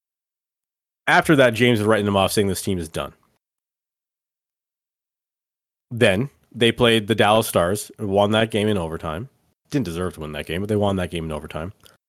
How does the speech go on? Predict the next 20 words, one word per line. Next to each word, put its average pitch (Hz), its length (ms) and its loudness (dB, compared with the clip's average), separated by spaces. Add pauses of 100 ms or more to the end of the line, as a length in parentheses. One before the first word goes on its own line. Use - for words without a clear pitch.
(220)
Then 120 240 4
they 123 120 6
just 98 340 0 (180)
embarrassed 104 580 2
the - 80 -4
Jets - 500 -6 (240)
<laughs> - 320 -14
on 127 100 2
national 98 340 -2
television 85 560 -6
on - 120 -10
Saturday 87 340 -4
night. 73 320 -14 (1700)
And 139 200 6
then 196 180 6
they 254 140 4
lost. 175 520 6
Actually, 147 320 2
so, 175 220 6
okay, 131 240 0